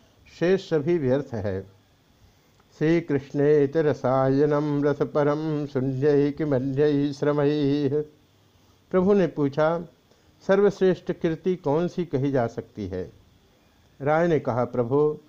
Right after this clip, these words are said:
श्री कृष्ण के संबंध से लोगों में परिचय होना यही सर्वोत्तम कीर्ति है।" प्रभु ने पूछा, "अच्छा, ऐसी सर्वश्रेष्ठ संपत्ति कौन सी है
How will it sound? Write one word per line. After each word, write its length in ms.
श्री 140
कृष्ण 340
के 200
संबंध 460
से 180
लोगों 360
में 240
परिचय 400
होना 400
यही 220
सर्वोत्तम 600
कीर्ति 400
है।" 440
प्रभु 260
ने 120
पूछा, 440
"अच्छा, 560
ऐसी 300
सर्वश्रेष्ठ 640
संपत्ति 600
कौन 320
सी 200
है 280